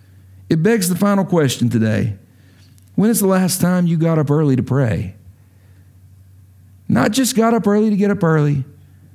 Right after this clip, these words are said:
but when's the last time you got up early to pray? When's the last time you truly started your day when it was still dark with the Lord? And some of you'd say, "Well, I've got a different schedule." Don't be legalistic with me.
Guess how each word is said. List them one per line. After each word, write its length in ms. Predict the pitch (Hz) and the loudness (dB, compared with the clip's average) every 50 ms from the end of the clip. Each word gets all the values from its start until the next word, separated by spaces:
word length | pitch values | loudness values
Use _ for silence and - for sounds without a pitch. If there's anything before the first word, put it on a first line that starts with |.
| - - - - - - | -20 -20 -20 -20 -10 -4
but 80 | - 175 | -2 0
when's 200 | 202 226 226 - | 0 0 0 2
the 60 | 220 | 2
last 360 | 226 226 226 226 208 - - | 2 2 2 0 0 0 0
time 300 | - 175 180 180 180 180 | 0 0 2 2 0 0
you 120 | 175 175 | 0 0
got 200 | 156 165 160 160 | 0 0 2 0
up 140 | 160 156 160 | 0 0 0
early 240 | 135 113 107 113 117 | 0 0 0 0 -2
to 100 | 107 - | -4 -6
pray? 440 | - 131 123 69 - - 107 110 - - - - - - - - _ _ _ _ _ _ _ _ _ - | -4 -4 -2 -2 -2 -4 -6 -8 -12 -16 -20 -20 -20 -20 -20 -20 _ _ _ _ _ _ _ _ _ -2
When's 200 | 175 247 - - | -2 0 0 0
the 40 | |
last 320 | 180 185 190 196 185 - - | 0 2 2 0 0 0 0
time 300 | 185 185 185 180 180 156 | 0 2 2 2 2 0
you 80 | 143 | -2
truly 480 | 120 - - - 170 196 202 202 214 208 | -2 -4 -2 -2 0 0 2 0 0 0
started 460 | - - - 170 170 185 185 190 156 | -2 -2 0 0 2 2 2 0 0
your 160 | 156 160 170 | 0 0 0
day 440 | 160 143 131 120 107 104 107 107 101 - - - - - | 0 0 0 0 0 0 -2 -4 -6 -10 -16 -14 -4 -2
when 100 | 135 139 | 0 0
it 80 | 143 | 2
was 160 | 135 131 127 | 0 -2 -2
still 200 | - - 143 143 | -2 -2 0 0
dark 380 | 156 131 123 113 104 98 104 - | 2 2 2 2 0 0 -2 -4
with 120 | 117 110 | -6 -4
the 80 | - 110 | -2 0
Lord? 320 | 110 107 95 92 92 95 - - - - - - - - - - - - _ - - - _ _ - - - - | 0 0 0 -2 -2 -6 -8 -12 -18 -20 -20 -20 -20 -20 -20 -20 -20 -20 _ -20 -20 -20 _ _ -20 -20 -12 -6
And 120 | - 147 | -4 -2
some 140 | - 180 190 | 0 0 0
of 60 | 196 | 0
you'd 120 | 185 165 131 | 0 0 0
say, 80 | - | 0
"Well, 160 | 180 170 165 170 | 0 2 2 0
I've 100 | 165 147 | 2 0
got 100 | 175 170 | 0 0
a 40 | |
different 300 | 165 165 175 151 180 165 | 0 0 -2 -2 -2 -4
schedule." 380 | - - - 151 143 117 110 107 | -4 -2 0 0 0 0 0 -2
Don't 200 | 107 156 165 170 | 0 0 0 0
be 80 | 185 185 | 0 0
legalistic 600 | 185 196 175 202 175 143 120 - - 110 104 - | 0 0 0 0 0 0 0 -2 -4 -6 -4 -2
with 240 | 98 92 95 - | -4 -4 -4 -4
me. 260 | - - - 123 - | -6 -8 -8 -8 -12